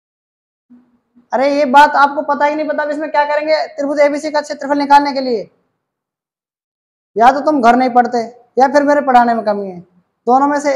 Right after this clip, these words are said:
एक option दो। मेरे पढ़ाने में कमी है, तुम घर नहीं पढ़ते। मैंने बता रखा है जब भी आपको दो side दिए और उनके बीच का angle दो दिया हुआ हो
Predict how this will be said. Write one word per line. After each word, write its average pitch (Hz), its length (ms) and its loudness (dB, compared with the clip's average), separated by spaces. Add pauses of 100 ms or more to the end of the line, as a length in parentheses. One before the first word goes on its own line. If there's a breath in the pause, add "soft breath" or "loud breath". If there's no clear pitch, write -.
एक 277 160 -2
option 254 280 -2
दो। 180 240 -6 (840)
मेरे 233 220 0
पढ़ाने 262 320 0
में 285 120 -2
कमी 285 240 -2
है, 294 140 0
तुम 285 180 -4
घर 226 120 0
नहीं 233 140 -4
पढ़ते। 175 280 -6 (1120)
मैंने 277 200 2
बता 277 240 4
रखा 311 220 4
है 311 140 4
जब 269 180 0
भी 339 100 0
आपको 339 260 2
दो 311 180 2
side 302 260 4
दिए 294 160 -4
और 320 160 2
उनके 311 180 -4
बीच 302 240 -4
का 311 120 -2
angle 285 260 -2
दो 247 180 2
दिया 247 200 2
हुआ 220 180 2
हो 175 100 0